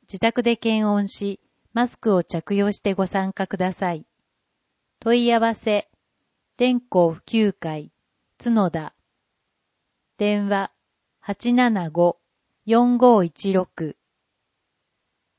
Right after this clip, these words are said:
人間ドック、脳ドック費用補助。規定の条件、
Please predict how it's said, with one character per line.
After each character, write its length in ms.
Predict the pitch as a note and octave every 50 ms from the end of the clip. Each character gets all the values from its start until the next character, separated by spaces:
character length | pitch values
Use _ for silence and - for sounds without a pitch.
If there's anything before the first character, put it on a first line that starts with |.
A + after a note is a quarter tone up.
| _ _ _ _ _ _ _ _ _ _
人 240 | A3 A#3+ B3+ B3+ B3+
間 240 | B3 B3 B3 A#3+ A#3
ド 140 | A#3 A#3 A3
ッ 60 | - _ _
ク、 220 | - E3 E3 - - _ _ _ _ _ _ _ _ _ _
脳 220 | A3 A3+ A#3+ B3 A#3+
ド 140 | A#3 A#3+ A#3
ッ 60 | - _ _
ク 100 | - E3
費 220 | D3 - - F3+ G3
用 240 | G3+ G#3+ A3 G#3+
補 140 | G3 - A3
助。 280 | F#3+ D3+ E3 D3+ - - _ _ _ _ _ _ _ _ _ _ _ _ _ _ _ _ _ _ _ _ _ _ _ _ _ _ _ _ _ _ _ _ _ _ _ _ _ _ _ _ _ _
規 100 | - - _
定 220 | A#3+ B3 B3 B3
の 160 | A#3+ A#3+ A#3
条 260 | A3 A#3 A3 A3+ A3
件、 440 | - _ - G#3+ G3+ F#3 E3 D#3+ -